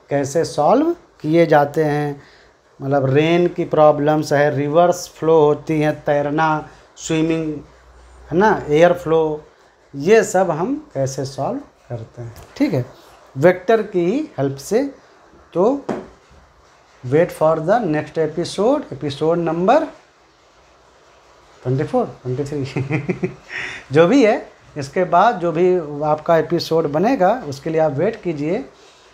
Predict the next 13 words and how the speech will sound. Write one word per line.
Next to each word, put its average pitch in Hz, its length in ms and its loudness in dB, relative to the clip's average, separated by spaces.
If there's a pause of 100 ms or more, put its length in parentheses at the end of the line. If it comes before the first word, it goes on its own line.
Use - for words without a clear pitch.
(240)
And 117 220 -6
then 226 220 4 (920)
we 143 240 -2
will 277 200 4 (600)
see - 360 -2 (480)
the 123 160 -2
new 143 200 0 (100)
concepts 175 560 -2 (580)
about 127 340 -2
the 196 180 4
relative 131 440 -2
velocities। 120 680 -8
ओके, 165 260 0